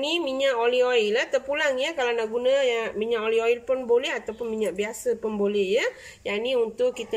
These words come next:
nak ulikan tepung, ya, satu sudu besar.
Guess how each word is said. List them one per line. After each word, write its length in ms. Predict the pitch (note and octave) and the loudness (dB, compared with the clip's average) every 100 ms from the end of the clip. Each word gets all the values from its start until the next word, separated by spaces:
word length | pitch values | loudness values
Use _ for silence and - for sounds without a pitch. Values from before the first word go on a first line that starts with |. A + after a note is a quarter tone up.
| G#3+ | 0
nak 80 | |
ulikan 480 | G3 G#3+ A3 A#3+ D4 - | 0 0 -2 -4 -4 -4
tepung, 560 | G3+ - - B3 F#3+ F#3 | -8 -8 0 2 4 2
ya, 160 | C#4 | 0
satu 320 | G4 G#3 G3+ | 0 -2 -2
sudu 480 | G3+ G#3 C#4 B4 - | -2 0 2 2 0
besar. 480 | F3+ E3 - F3 E3+ | -8 -8 -6 -8 -8